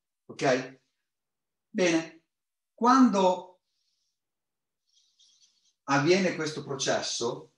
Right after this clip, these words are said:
qui, che cosa è successo nel frattempo? È successo che abbiamo mandato la C O due in atmosfera,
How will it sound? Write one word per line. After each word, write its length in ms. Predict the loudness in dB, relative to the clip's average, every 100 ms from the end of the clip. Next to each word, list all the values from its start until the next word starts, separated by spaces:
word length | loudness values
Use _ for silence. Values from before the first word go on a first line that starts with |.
| _ _ _
qui, 480 | _ -4 -4 -6 -14 _ _ _
che 140 | -10 -2
cosa 300 | 0 2 0
è 20 |
successo 720 | -2 -4 -2 -2 -2 -6 -8
nel 160 | -10 -12
frattempo? 720 | -16 -14 -12 -10 -12 -18 -20 _ _ _ _ _ _ _ _ _ _
È 120 | -4
successo 600 | -4 -4 0 2 2 -4
che 500 | 0 0 0 -8 _ _
abbiamo 340 | -2 0 2
mandato 580 | 0 4 4 4 2 -4
la 120 | -4
C 180 | -4 -4
O 60 | -4
due 220 | 0 0
in 80 | 0
atmosfera, 800 | -4 -10 -10 -8 -6 -4 -6